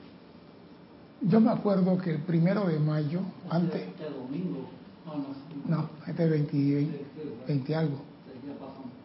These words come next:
Speaker 1: Este es el día uno, algo así. Yo, eh, el, el domingo, el primero de mayo, antes de irme, compartí con ustedes una clase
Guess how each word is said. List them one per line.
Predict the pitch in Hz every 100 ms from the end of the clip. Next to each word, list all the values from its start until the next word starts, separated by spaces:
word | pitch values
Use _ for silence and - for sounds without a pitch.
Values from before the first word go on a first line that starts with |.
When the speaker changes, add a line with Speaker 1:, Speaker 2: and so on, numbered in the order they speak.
| - -
Speaker 1:
Este | 147 170
es |
el | 143 - - 151
día | - 165 156 151 -
uno, | 330 196 151
algo | 160 151
así. | 156 - - - - - - - - - - - - - - - 170
Yo, | 180 185 - -
eh, | 165 165 165 160 151
el, | 147 143 143 139 147 - - - - - - - - - - - - - -
el | 170 160
domingo, | 165 165 208 226 220 185 -
el | 170 151 143
primero | 160 156 214 214
de | 160
mayo, | 165 170 147 143 - - -
antes | 175 175 175
de | 165 175
irme, | 170 170 - - - - - - - - - - - - - - - - - - - -
compartí | 170 156 170 156 185
con | 190 165
ustedes | 151 175 170
una | 170 160
clase | - 170 165 - -